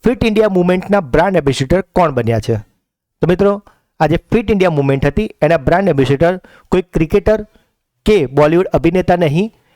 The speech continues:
પરંતુ એક પ્રથમ સિવિલ સર્વન્ટને બનાવાયા છે અને તેઓ છે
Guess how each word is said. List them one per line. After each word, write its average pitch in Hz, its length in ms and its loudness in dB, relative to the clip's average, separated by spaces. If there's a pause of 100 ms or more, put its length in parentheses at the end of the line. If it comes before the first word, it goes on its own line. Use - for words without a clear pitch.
(160)
પરંતુ 190 420 0 (280)
એક 196 300 -2
પ્રથમ 208 360 0
સિવિલ 202 360 0
સર્વન્ટને 170 420 -2
બનાવાયા 131 440 0
છે 220 200 -2 (260)
અને 139 140 0
તેઓ 147 340 0
છે 247 260 -2